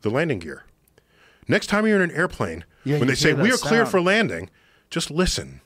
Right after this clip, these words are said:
Speaker 2: Yeah.
Speaker 1: Listen to the ambient sound of the plane. Then listen to the sound after they deploy the, the landing gear. It's four, three times as loud.
Speaker 2: It ramps up hard.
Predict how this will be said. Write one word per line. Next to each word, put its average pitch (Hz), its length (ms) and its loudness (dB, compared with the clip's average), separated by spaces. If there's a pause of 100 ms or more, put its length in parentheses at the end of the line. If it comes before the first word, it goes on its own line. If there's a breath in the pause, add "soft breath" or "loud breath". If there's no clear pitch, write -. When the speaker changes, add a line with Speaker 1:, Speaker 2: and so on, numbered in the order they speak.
(120)
Speaker 2:
Yeah. 120 280 -4
Speaker 1:
Listen 196 280 2
to - 100 -2
the 143 160 0
ambient 190 420 0
sound 156 280 -2
of 147 80 -4
the 131 60 -6
plane. 85 500 -10 (960)
Then 180 280 0
listen 220 240 0
to 190 100 -2
the 175 80 -2
sound 156 360 0
after 135 280 -2
they 127 160 2
deploy 95 460 -2 (720)
the, 143 220 0
the 143 100 2
landing 208 260 2
gear. - 100 -10
It's 135 120 -4
four, - 440 0
three 240 320 -2
times 220 320 2
as 202 100 0
loud. 262 380 0
Speaker 2:
It 131 180 -6
ramps 123 300 -4
up 113 160 -4
hard. 101 340 -4